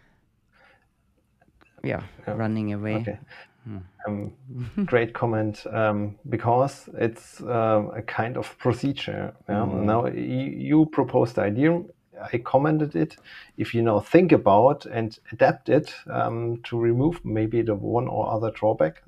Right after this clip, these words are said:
Speaker 2: uh, that was the way, uh, Figo and Andreas went in the past.
Speaker 1: Mm.
Speaker 2: And, uh, they worked actively on the idea, changed some details, um, um, adapted, uh, to our comments, and then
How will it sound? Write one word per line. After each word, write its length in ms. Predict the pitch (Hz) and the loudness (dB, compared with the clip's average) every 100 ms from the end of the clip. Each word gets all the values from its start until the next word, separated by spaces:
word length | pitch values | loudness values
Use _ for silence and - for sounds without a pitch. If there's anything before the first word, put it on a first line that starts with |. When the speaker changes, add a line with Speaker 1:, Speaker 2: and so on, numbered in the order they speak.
| 107 | -6
Speaker 2:
uh, 140 | 104 | -6
that 260 | 120 117 - | -2 -2 -2
was 160 | 117 - | -6 -4
the 100 | 107 | -2
way, 300 | 107 120 117 | 0 0 -2
uh, 160 | 117 | -6
Figo 340 | - 123 123 117 | -6 -4 -2 -2
and 300 | - 117 117 | -2 -6 -6
Andreas 600 | 104 104 110 110 - _ | -8 -6 -6 -6 -8 _
went 300 | 107 117 - - - | -4 -4 -6 -14 -10
in 80 | |
the 60 | 113 | -10
past. 420 | - 127 - _ _ | -6 -8 -8 _ _
Speaker 1:
Mm. 400 | 110 107 98 104 101 | -4 -2 -4 -6 -4
Speaker 2:
And, 240 | 110 117 - - | -2 -2 -8 -8
uh, 160 | - 117 - | -2 -2 6
they 120 | 120 | 6
worked 560 | 117 127 233 - - - | 8 10 10 8 -6 -4
actively 680 | 135 - - 123 117 120 131 | -4 -4 -8 -8 -2 0 0
on 160 | 117 | 0
the 100 | 123 | 0
idea, 880 | 110 107 127 139 143 139 139 135 131 | 2 0 0 0 2 2 2 2 0
changed 380 | 131 123 123 123 | -2 -2 -2 -4
some 340 | 110 104 107 113 | -6 -6 -6 -4
details, 840 | 131 127 123 117 117 117 - - 110 | -4 -2 0 2 2 0 -6 -16 -8
um, 380 | 113 113 110 113 - - - _ _ 113 | -6 -4 -4 -6 -10 -20 -20 _ _ -10
um, 540 | 113 - 113 117 131 - _ _ _ _ _ - | -8 -10 -12 -16 -18 -20 _ _ _ _ _ -8
adapted, 500 | 127 139 135 - 131 - - 120 | 0 4 4 2 -2 -4 -10 -6
uh, 280 | 120 117 117 - | -2 -2 -2 -6
to 500 | - 117 120 123 - - | -4 0 0 0 -4 0
our 140 | 120 | 0
comments, 520 | 120 - 131 135 135 - | 0 -2 0 0 -2 -10
and 180 | 110 107 | -4 0
then 460 | 120 131 139 156 147 | 2 2 0 0 -2